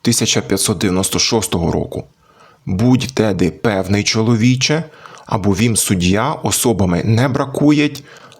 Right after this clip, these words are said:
ані ведле слави судить». Тобто будь певний, чоловіче, бо суддя не вибирає осіб і не судить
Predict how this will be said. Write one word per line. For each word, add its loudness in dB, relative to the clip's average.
ані 0
ведле 0
слави 0
судить». 0
Тобто -2
будь -2
певний, 0
чоловіче, 0
бо 2
суддя 0
не 2
вибирає 2
осіб 0
і 2
не 2
судить 0